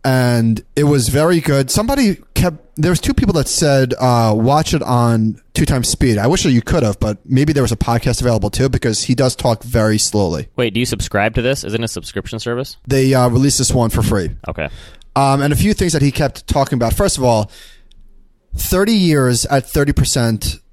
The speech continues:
Speaker 1: compounded seems hard to believe, but I guess that's what it is. So that would have turned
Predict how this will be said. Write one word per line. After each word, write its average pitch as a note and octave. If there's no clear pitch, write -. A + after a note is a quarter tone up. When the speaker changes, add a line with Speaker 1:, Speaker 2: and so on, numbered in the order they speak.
Speaker 1:
compounded A2
seems D3
hard C#3+
to -
believe, A2
but G#2+
I -
guess B2
that's A#2
what A2+
it G#2+
is. G#2
So A#2
that C3
would F#3+
have G3
turned C3